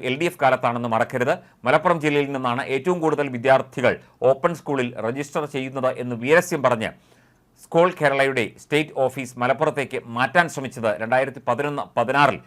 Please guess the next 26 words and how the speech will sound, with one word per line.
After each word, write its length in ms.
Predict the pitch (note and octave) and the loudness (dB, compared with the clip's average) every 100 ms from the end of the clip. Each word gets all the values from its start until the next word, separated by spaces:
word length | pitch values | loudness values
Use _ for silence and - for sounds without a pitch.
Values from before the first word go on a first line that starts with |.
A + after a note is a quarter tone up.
| _ _ C3 | _ _ -4
യു 100 | F3 | 0
ഡി 40 | F#3 | 0
എഫ് 100 | F#3 | 0
കാലത്താണെന്നും 560 | C3 B2 B2 A2+ A#2 D#3 - _ A#2 | 0 0 -2 -4 -4 -6 -10 _ -4
വിമർശകർക്ക് 640 | C3+ E3+ F3+ D3 A#2+ A2 F2+ - | 0 0 2 0 0 -2 -4 -8
ഓർമ്മ 340 | A2+ C3 D3+ D#3+ | -2 0 2 0
വേണമെന്നും 480 | C3+ A#2 A#2 A2 G#2 | 0 -2 -4 -8 -8
മന്ത്രി 300 | G2+ F#2+ F2 | -8 -8 -10
ചൂണ്ടിക്കാട്ടി. 480 | G2 F#2 F2 E2 F2 - _ _ _ - | -10 -10 -8 -8 -10 -20 _ _ _ -4
പത്തും 260 | G#2 D3 C#3 B2 | -2 -2 -4 -4
ഇരുപതും 300 | C3 D3+ D3 | 0 0 -2
കുട്ടികളുമായി 480 | C3 C3+ C3+ C3 B2+ B2 | -8 -2 -2 0 -2 -4
തെക്കൻ 200 | - C#3+ | -4 -4
ജില്ലകളിലെ 440 | C3+ C3+ C3+ C3+ G#2 A#2+ | -2 -2 -2 -2 -2 -4
എയ്ഡഡ് 260 | C3 C#3 | -4 -6
മേഖലയിൽ 380 | C#3+ A#2+ B2+ B2+ A#2+ B2 | -8 -6 -4 -4 -4 -8
ഇന്ന് 120 | C3+ | -4
പ്രവർത്തിക്കുന്ന 520 | C3 B2 B2 B2+ B2+ A#2+ - _ _ A#2+ | -2 -2 -4 -10 -4 -4 -6 _ _ -6
ഒട്ടുമിക്ക 500 | C3 - F3+ E3+ D#3+ C3 | -6 0 0 2 -2 -2
പ്ലസ് 240 | B2 - | -8 -6
ടു 40 | C#3+ | 0
ബാച്ചുകളും 500 | C3 A#2+ B2 A#2 E2+ _ _ A#2+ | 2 2 0 -2 -4 _ _ -4
യു 100 | C#3+ | 0
ഡി 40 | F3+ | 0
എഫ് 120 | D3 C3+ | 2 2
ഭരിച്ച 240 | C3+ C3 | 2 2